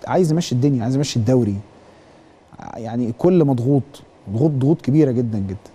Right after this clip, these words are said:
آه، فأتمنى إنه النادي المصري، آه، اقعدوا، هاتوا ورقكم وحاجتكم، آه، أنا موجود معاكم على الهوا،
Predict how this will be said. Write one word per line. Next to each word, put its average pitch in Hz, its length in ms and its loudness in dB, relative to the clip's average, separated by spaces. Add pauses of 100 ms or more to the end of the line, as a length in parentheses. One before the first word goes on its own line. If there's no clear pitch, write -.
(1200)
آه، 104 520 -4
فأتمنى 123 800 2
إنه 156 140 2
النادي 165 180 2
المصري، 175 540 0
آه، 107 120 -4 (220)
اقعدوا، 120 320 2 (500)
هاتوا 139 240 -2
ورقكم 127 480 0
وحاجتكم، 113 420 -4 (320)
آه، 95 400 -14
أنا 135 100 0
موجود 143 280 2
معاكم 135 320 -2
على 117 140 -2
الهوا، 123 260 2